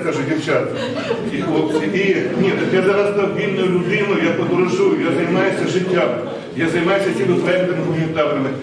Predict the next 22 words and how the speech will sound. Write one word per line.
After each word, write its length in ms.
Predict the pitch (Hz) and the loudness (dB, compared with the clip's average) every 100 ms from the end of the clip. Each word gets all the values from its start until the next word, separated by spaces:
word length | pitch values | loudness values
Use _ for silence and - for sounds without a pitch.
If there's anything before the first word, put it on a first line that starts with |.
| - | -6
які 220 | 147 147 | -6 -4
дійсно 300 | 147 - 180 | -2 -2 -2
приносять, 460 | 165 165 190 180 180 | -2 0 0 0 -2
знаєте, 280 | 180 196 190 170 | -2 0 0 0
отой 200 | 196 170 - - - | 2 2 2 -2 0
адреналін, 600 | 165 180 160 151 127 110 170 | 0 0 0 0 0 -2 -2
оту, 380 | 147 175 180 - - 147 | 2 2 2 0 -2 -2
оту 240 | 156 185 | 0 2
внутрішню 540 | 170 214 202 175 - 175 | 2 2 2 -2 0 -2
якусь 280 | 165 175 - - | 0 0 0 2
радість 380 | 196 180 151 196 | 2 2 -2 -4
і 20 | |
свободу, 680 | - - 165 160 214 220 165 | -4 -2 0 0 0 2 2
яка 220 | 160 196 | 2 0
дає 280 | 180 175 208 | 0 0 0
просто, 420 | - 202 - - - - | 0 -2 0 -2 -4 -8
я 160 | - 214 | -2 0
всім 240 | 202 190 | 0 0
радію 360 | 180 - - 123 - | 2 2 0 -2 -4
просто. 280 | - - 123 | -6 -6 -6
І 260 | 127 127 | -4 -2
дякую, 380 | 131 - 180 | 0 0 0